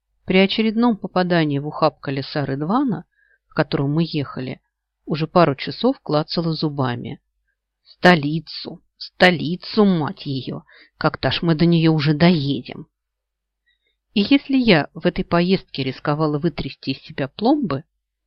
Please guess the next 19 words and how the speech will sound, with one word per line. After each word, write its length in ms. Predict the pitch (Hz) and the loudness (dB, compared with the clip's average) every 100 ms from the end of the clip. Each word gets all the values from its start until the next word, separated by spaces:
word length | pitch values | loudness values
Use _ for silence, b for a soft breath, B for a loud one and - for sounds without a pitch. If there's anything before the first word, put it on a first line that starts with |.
| _ _ | _ _
то 120 | 143 | -6
Сосискину 680 | - 117 - 151 - 240 247 | -2 -2 0 -2 -2 -2 0
грозила 480 | 240 240 233 240 233 | 2 4 4 2 2
потеря 460 | 226 226 226 220 | -2 0 2 2
всех 440 | 226 - 151 151 - | -2 -4 -2 -2 -4
внутренних 760 | 156 147 143 143 147 143 - | -8 -8 -6 -6 -4 -6 -6
органов. 500 | 151 139 - 135 - _ _ _ _ _ _ _ _ _ _ - | -6 -6 -8 -12 -14 _ _ _ _ _ _ _ _ _ _ 0
Не 140 | 196 | 0
успели 340 | 214 - 339 | 2 2 4
мы 200 | 240 170 | 6 4
отъехать 480 | 156 - 156 - - | 2 0 -2 -2 -8
от 200 | - 147 | -8 -4
Аккона, 560 | 160 - - 285 277 262 - _ _ _ _ | -4 -4 -6 -2 -2 -2 -6 _ _ _ _
как 180 | - - | -2 2
на 100 | 277 | 6
него 340 | 262 214 285 - | 6 6 2 2
напала 380 | 190 - 196 208 | 0 0 0 2
морская 480 | 175 - - 160 | 0 -4 -2 0
болезнь, 580 | 160 165 147 123 101 - | 2 2 2 0 -6 -14